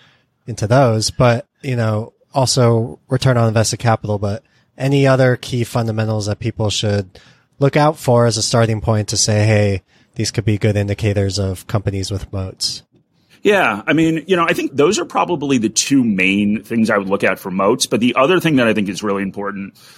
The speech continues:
Speaker 2: to look at is we have another rating at Morningstar called the uncertainty rating. And basically, you know, what that means is as an analyst, and being an analyst, of course, is, I think, a pretty difficult thing because you are predicting the future,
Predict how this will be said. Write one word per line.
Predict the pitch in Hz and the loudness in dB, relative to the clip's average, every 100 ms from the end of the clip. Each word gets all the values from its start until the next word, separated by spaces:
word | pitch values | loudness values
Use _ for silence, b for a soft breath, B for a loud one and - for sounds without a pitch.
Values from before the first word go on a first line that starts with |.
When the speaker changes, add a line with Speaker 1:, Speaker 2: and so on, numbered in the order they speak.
| B | B
Speaker 2:
to | - | -2
look | 104 101 101 | 0 2 2
at | 87 87 92 | 0 0 0
is | 101 87 90 87 | -2 -2 -2 -4
we | 120 113 | 0 2
have | 104 95 | 2 0
another | 110 131 196 | 0 0 2
rating | 143 117 104 | 2 2 2
at | 107 | -2
Morningstar | 101 101 98 - 90 90 | -2 -2 -2 0 0 -2
called | - 110 101 | -2 0 0
the | 98 | -2
uncertainty | 92 85 - 104 98 82 | -4 0 0 -2 -8 -14
rating. | 76 80 90 82 _ _ B B B B B B B | -14 -18 -20 -20 _ _ B B B B B B B
And | - 170 | -2 2
basically, | - - - 170 127 | 2 0 0 0 2
you | 143 | 2
know, | 131 | 2
what | 107 113 175 - | 0 -2 -2 0
that | 143 131 123 | 2 2 0
means | 104 90 85 92 110 | -2 -2 -2 -2 -4
is | 117 98 92 92 - | -4 -4 -4 -6 -6
as | 120 139 151 | 0 0 0
an | 135 | -2
analyst, | 107 90 80 92 95 - - - | -2 -4 -8 -8 -4 -4 -6 -10
and | 104 101 101 95 | -6 -4 -4 -4
being | 90 127 135 | 0 0 0
an | |
analyst, | 92 85 87 92 107 | -2 -4 -4 -4 -4
of | |
course, | - 101 87 | -8 -8 -6
is, | 107 87 87 - - b b b b _ _ _ - | -6 -10 -8 -10 -12 b b b b _ _ _ -6
I | 131 | -2
think, | 107 | 0
a | 101 | -2
pretty | 107 87 | -2 -2
difficult | - 117 110 98 - | -2 -2 -2 -6 -2
thing | 233 233 | 0 0
because | 110 131 110 | 0 0 2
you | 135 | 2
are | 160 151 | 2 0
predicting | - _ - 120 - 123 | -4 _ -4 -4 -2 -4
the | 107 | -4
future, | 127 131 - | -6 -8 -10